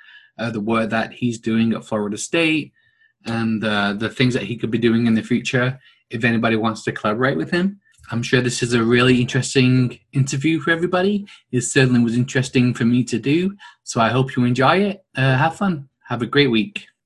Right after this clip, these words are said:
Hi, everybody, and for this week's podcast, I would like to welcome a very, very special guest, my former professor,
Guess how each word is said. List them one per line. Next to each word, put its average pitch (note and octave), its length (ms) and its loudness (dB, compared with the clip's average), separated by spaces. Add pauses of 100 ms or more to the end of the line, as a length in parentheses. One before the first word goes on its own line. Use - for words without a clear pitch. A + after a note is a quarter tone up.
(160)
Hi, C#3 260 -4
everybody, D3+ 720 -2
and A#2+ 420 -6
for - 60 -8
this C#3 220 -4
week's B2 160 -4
podcast, B2+ 680 -6
I C3 100 -4
would B2+ 120 -4
like A#2 380 -2
to - 160 -8
welcome A2 640 -4 (360)
a A2 80 -10
very, C#3 460 2
very G#2+ 260 -2
special A2 360 -10
guest, G#2 400 -6
my A2+ 180 -2
former A#2 680 -4
professor, A#2 680 -6